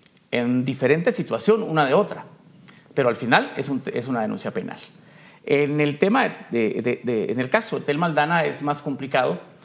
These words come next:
por, al no haber estado inscrita aún y porque tiene dos denuncias que, aunque tienen efectos distintos, han generado en la población, eh, la misma percepción.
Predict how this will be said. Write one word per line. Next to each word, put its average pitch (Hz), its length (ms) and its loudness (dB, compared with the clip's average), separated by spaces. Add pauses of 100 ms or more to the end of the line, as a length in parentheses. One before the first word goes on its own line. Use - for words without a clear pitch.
(420)
por, - 260 -2
al 123 260 0
no 156 140 4
haber 156 200 2
estado 151 200 -2
inscrita 143 460 -4
aún 139 380 0 (500)
y 135 100 -8
porque 127 240 -4
tiene 147 240 2
dos 160 260 0
denuncias 165 460 -2
que, 156 60 -2
aunque 127 220 -4
tienen 151 240 -2
efectos 151 440 -4
distintos, 165 600 -4 (240)
han 139 140 -4
generado 147 480 2
en 160 60 0
la 131 120 0
población, 120 880 -2
eh, 113 60 -6
la 123 100 0
misma 147 280 0
percepción. 131 460 -2